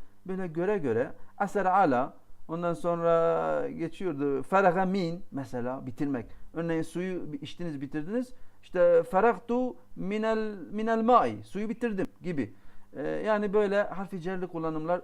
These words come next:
önemlidir. Ee, ona dikkat edelim. Ye ise minel usuri aleyhi. Yani ala kisin. Burada kistir. Yani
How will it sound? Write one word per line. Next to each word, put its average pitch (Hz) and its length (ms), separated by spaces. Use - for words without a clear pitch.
önemlidir. 147 580
Ee, - 480
ona 160 320
dikkat 143 300
edelim. 139 380
Ye 220 240
ise 220 460
minel 175 340
usuri 277 400
aleyhi. 147 600
Yani 156 200
ala 208 420
kisin. 131 540
Burada 127 320
kistir. 175 440
Yani 190 380